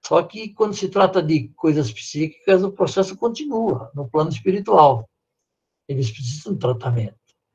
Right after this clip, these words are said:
Mas o, o, o reforço que a reencarnação promove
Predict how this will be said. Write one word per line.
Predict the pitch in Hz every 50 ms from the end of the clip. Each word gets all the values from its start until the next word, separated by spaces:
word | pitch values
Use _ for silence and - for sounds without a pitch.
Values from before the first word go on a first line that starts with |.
| _ _ _ _ _ _
Mas | 156 160 185 208 214 196 - - -
o, | -
o, | 196 185 180 175 170 165 165 160 156 147 - 175 170 160 160 156 147 143 143 139 139 135 131 131 151 - - - - _ _ _ _ _ _ _
o | - 160
reforço | 156 170 160 113 - - - - 233 208 143 110 - - 123
que | - -
a | - -
reencarnação | 170 165 160 165 170 160 151 147 123 110 - 156 151 123 113
promove | - 165 165 156 147 151 156 151 131 113 107 110 110